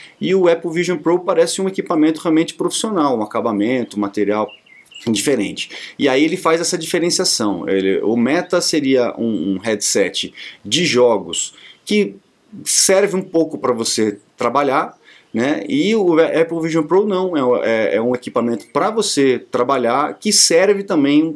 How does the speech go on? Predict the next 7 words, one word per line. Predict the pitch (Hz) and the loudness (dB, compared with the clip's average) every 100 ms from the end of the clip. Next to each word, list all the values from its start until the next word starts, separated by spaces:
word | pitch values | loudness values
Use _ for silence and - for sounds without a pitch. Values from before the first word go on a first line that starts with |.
| - | -2
pra | 160 | 0
jogos, | 165 135 110 90 - - | 2 2 2 -2 -8 -6
entendeu? | 98 98 98 120 | -4 0 2 0
Então | 123 143 147 | 0 0 0
são | 156 151 | 0 -2
posicionamentos | - 165 165 165 131 127 147 - - - - - - | 0 0 2 0 0 2 2 0 -6 -10 -18 -20 -10
diferentes. | 110 123 143 107 98 87 - - | -4 0 2 2 0 -2 -6 -8